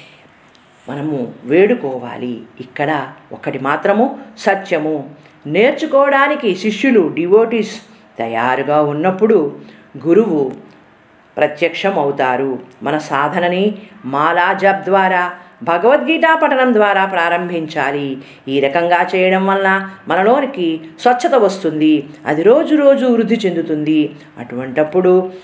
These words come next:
భగవానుడు తన చేయూత మనకి తప్పకుండా అందిస్తాడు.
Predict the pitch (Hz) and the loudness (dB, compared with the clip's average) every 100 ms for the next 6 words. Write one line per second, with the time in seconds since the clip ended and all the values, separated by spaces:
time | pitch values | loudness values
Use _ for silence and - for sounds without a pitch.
0 | - - - _ _ _ _ _ _ _ | -20 -20 -20 _ _ _ _ _ _ _
1 | _ _ - - 123 120 143 196 214 190 | _ _ -20 -14 -6 0 2 2 4 4
2 | 185 - - 190 214 214 233 262 311 262 | 2 -4 -4 -2 -2 0 2 4 2 -4
3 | 220 175 170 175 135 - 151 131 135 160 | -4 -4 -6 -4 -6 -6 -8 -8 -4 0
4 | 233 311 - - 190 190 185 - 151 131 | 0 -4 -10 -6 -2 -2 -4 -6 -6 -6
5 | 139 139 | -6 -6